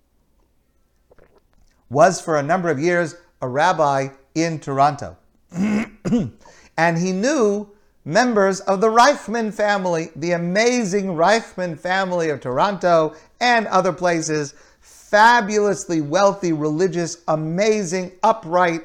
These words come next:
refined, fantastic people. One day,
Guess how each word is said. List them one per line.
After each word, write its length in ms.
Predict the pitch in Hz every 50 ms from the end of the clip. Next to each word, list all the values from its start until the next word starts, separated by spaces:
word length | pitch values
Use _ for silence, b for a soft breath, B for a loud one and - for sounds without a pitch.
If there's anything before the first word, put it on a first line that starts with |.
| b b b b b
refined, 840 | 135 135 143 127 - - - 180 180 180 180 175 175 170 165 165 147
fantastic 840 | - - 156 143 139 135 - - 190 196 180 175 - - 175 143 -
people. 260 | - 120 95 - - _ _ _ _ _ _ _ _ _ _ _ _ _ _ _ _ _ _ _ _ _ _ _ _ _ _ b b b b b b b b b b b b
One 260 | - - 233 269 302
day, 500 | 220 208 214 214 196 175 165 160 160 -